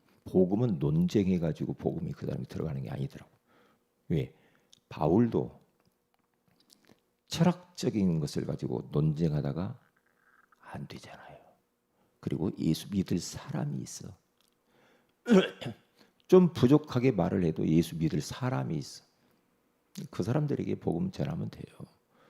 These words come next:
멋이 뭐 어찌고 그렇게 해가지고는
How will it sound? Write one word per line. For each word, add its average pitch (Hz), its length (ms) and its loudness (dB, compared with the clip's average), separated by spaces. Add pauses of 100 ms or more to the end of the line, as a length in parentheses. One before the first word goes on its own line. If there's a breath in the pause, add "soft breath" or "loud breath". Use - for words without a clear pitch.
(360 soft breath)
멋이 - 720 -8
뭐 143 180 -2
어찌고 123 600 -6
그렇게 - 280 -10
해가지고는 135 480 -8